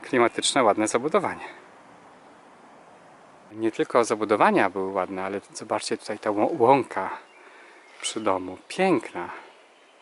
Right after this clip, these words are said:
Taki zwalony pień, konar,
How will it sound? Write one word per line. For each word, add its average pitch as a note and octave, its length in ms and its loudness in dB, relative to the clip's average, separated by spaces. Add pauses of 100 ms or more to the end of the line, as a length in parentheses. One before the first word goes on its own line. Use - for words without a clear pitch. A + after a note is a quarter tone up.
(2750)
Taki C3+ 480 0
zwalony C3 600 4 (1200)
pień, B2+ 240 0
konar, B2+ 360 0